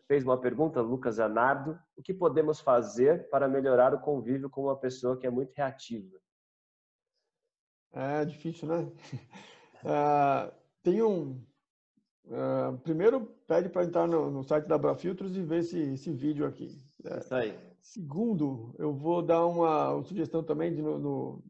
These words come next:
Speaker 2: na, na, no canal da Actavox, tem dois vídeos lá sobre como dar feedback e um sobre como receber feedback.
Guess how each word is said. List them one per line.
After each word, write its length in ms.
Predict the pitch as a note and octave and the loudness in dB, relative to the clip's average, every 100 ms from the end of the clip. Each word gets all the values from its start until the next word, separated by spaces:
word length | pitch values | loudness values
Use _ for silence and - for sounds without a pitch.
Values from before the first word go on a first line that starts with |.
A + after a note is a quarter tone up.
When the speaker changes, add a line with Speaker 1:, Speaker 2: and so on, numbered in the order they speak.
| - | -14
Speaker 2:
na, 200 | C#3 C#3 - | -8 -8 -8
na, 280 | D3 C3+ C3 | -4 -4 -4
no 100 | D3 | 0
canal 320 | E3+ E3+ F3 | 2 4 4
da 120 | D3+ | 4
Actavox, 640 | D3+ D3 B2 D3+ E3+ - | 2 -2 0 2 2 0
tem 200 | - D#3 | -6 -4
dois 280 | D3 F#3 C3 | -2 -2 -4
vídeos 240 | C3+ D3 | -6 -4
lá 140 | C#3 D3 | -4 -4
sobre 240 | D#3+ C#3+ | -4 -8
como 240 | C3+ G3+ E3+ | -6 -6 0
dar 240 | D#3+ F#3 | 0 0
feedback 680 | - E3 C3 C3+ D#3 - E3 _ _ _ _ _ | -4 -8 -4 -4 -4 -8 -18 _ _ _ _ _
e 140 | D3+ D3+ | -6 -4
um 100 | E3+ | -2
sobre 240 | E3 D#3 | -4 -4
como 220 | F#3 F#3 | -2 0
receber 560 | D#3+ F3 F3 C3 D3+ D3 | 0 0 -4 -2 -2 -2
feedback. 420 | D3 C3+ A2+ | -6 -6 -6